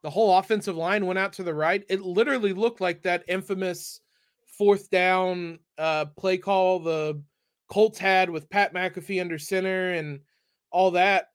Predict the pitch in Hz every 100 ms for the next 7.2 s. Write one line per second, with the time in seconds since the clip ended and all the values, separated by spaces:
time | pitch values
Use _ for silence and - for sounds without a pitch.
0 | - 185 170 262 285 214 196 220 - 185
1 | 165 175 170 170 190 202 185 180 - _
2 | _ _ _ 156 202 214 196 196 160 143
3 | 220 196 - _ _ _ _ _ _ _
4 | _ _ _ _ _ _ - 170 233 233
5 | 226 226 190 196 202 196 - 214 202 226
6 | 202 180 185 196 196 165 151 175 220 180
7 | 175 170